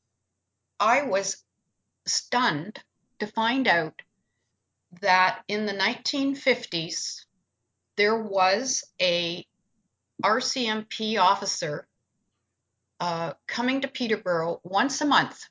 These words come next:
from the Cobourg Depa-, detachment of the R C M P to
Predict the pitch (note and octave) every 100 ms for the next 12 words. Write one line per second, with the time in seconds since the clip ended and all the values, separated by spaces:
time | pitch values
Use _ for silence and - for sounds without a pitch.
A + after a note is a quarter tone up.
0 | _ - G3 F#3 - A#3 A3+ B3 A3 B3+
1 | A3+ G#3 - - G#3 G#3+ G3 F#3+ G3 F3
2 | - E3+ F3 - G#3 F#3 F#3 - E3+ D#3
3 | - _ _ _ _ _ _ _ _ -
4 | - G#3+ F#3+ F#3+